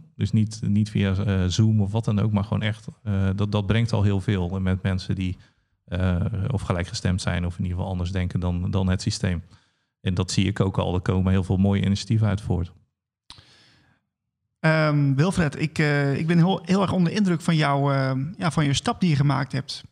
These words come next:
Speaker 2: En, eh, ik d-, denk dat het heel motiverend kan zijn voor mensen die hier naar luisteren: van, "Ja, ik maak ook die stap. Ik, ik blijf niet zitten in dit systeem en ik ga er gewoon uit en ik ga voor,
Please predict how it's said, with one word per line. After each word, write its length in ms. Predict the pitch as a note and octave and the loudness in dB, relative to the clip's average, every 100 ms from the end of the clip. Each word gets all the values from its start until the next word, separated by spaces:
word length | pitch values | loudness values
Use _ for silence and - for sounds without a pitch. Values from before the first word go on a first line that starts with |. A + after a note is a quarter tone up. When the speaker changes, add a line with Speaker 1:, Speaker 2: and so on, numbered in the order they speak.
| _ | _
Speaker 2:
En, 240 | D3 D3 | -2 -2
eh, 520 | C#3 C#3+ C#3+ C#3 C#3 C3 | 0 -2 -2 -2 -2 -4
ik 400 | - - - E3 | -8 -14 -12 -8
d-, 140 | - | -4
denk 120 | E3 | 0
dat 120 | F3+ E3 | 0 2
het 80 | |
heel 180 | D3+ F3+ | 4 4
motiverend 520 | F3 F3+ F3 D3 F#3 | 4 4 2 0 0
kan 140 | F3+ E3+ | 2 2
zijn 160 | E3+ | 2
voor 100 | D3 | 2
mensen 260 | D3+ D#3+ D3+ | 2 2 2
die 100 | D3 | 2
hier 80 | D#3+ | 4
naar 100 | D3+ | 2
luisteren: 340 | E3 E3 C#3+ | 2 0 0
van, 120 | D#3 | 0
"Ja, 240 | D3+ E3+ - - - - _ | 0 0 -4 -12 -20 -20 _
ik 140 | F3+ | 2
maak 180 | D#3 D3 | 2 2
ook 100 | A3+ | 2
die 100 | A3 | 0
stap. 360 | - E3 C#3+ - | 2 0 -2 -4
Ik, 240 | F3 E3 | -6 -6
ik 240 | - D#3+ - | -6 -4 0
blijf 200 | D#3+ E3+ | 2 2
niet 140 | E3+ | 2
zitten 240 | F#3+ F3 | 0 0
in 80 | D#3+ | 0
dit 120 | D3+ | 0
systeem 380 | C#3 C#3+ E3+ D#3+ | 0 0 0 2
en 80 | D3+ | 0
ik 120 | D3 | 0
ga 160 | - D#3+ | 0 0
er 60 | |
gewoon 180 | D3 D3 | 0 0
uit 220 | D#3+ E3+ | 0 -2
en 60 | D#3 | -2
ik 100 | D3+ | -2
ga 160 | D#3 C#3 | -2 0
voor, 360 | D#3 D3 C#3+ | 0 0 -2